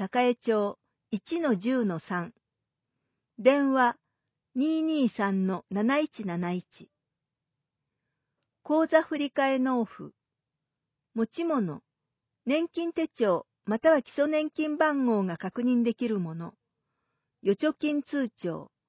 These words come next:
通帳届出印、身分証明書。申し込み方法、市役所一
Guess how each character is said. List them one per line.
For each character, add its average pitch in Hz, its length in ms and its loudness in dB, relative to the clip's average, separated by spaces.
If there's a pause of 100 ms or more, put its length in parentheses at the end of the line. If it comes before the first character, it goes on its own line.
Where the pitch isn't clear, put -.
(480)
通 294 220 -4
帳 294 280 2
届 269 380 0
出 247 160 4
印、 180 220 -2 (460)
身 220 120 2
分 269 240 0
証 240 260 2
明 220 240 2
書。 190 320 -6 (1300)
申 311 180 2
し - 100 -8
込 302 120 4
み 302 140 -2
方 285 300 2
法、 175 420 -6 (880)
市 277 60 -6
役 311 240 -4
所 226 180 2
一 175 120 -2